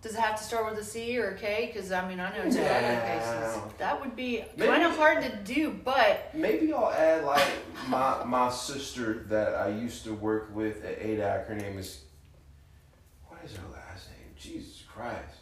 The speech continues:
Speaker 2: I don't remember
Speaker 1: <laughs> It's
Speaker 2: anymore.
Speaker 1: late.
Speaker 2: Yeah, whatever. Um, pardon my memory,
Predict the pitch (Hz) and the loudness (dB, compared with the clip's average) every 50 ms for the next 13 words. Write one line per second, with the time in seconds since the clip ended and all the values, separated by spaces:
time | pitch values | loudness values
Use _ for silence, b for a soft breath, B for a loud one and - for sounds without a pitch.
0 | - - - - - - - - - - - - - - - - - 107 92 87 | -16 -14 -14 -14 -16 -18 -20 -20 -20 -20 -20 -12 -10 -8 -8 -6 -6 -8 -8 -8
1 | - - - - - - - - 92 - - 240 233 - - 160 160 156 151 151 | -8 -10 -12 -12 -12 -12 -12 -12 -10 -8 -6 -4 -4 -4 -4 -6 -4 -4 -4 -4
2 | - - - - - - 85 87 90 87 85 80 80 - - 71 71 69 - - | -4 -6 -10 -16 -18 -16 -14 -12 -12 -12 -12 -12 -14 -14 -16 -16 -16 -16 -16 -18
3 | - - - - - - - b b b b b b 92 95 - - - - - | -18 -20 -20 -20 -20 -20 -20 b b b b b b -16 -16 -16 -18 -20 -20 -20
4 | - - - - - - 101 90 - - - 82 - 80 76 73 71 - - - | -20 -20 -20 -16 -10 -8 -6 -6 -6 -8 -10 -12 -12 -12 -12 -14 -14 -16 -18 -18
5 | - - - 90 85 80 76 71 65 | -14 -12 -10 -10 -10 -12 -12 -14 -14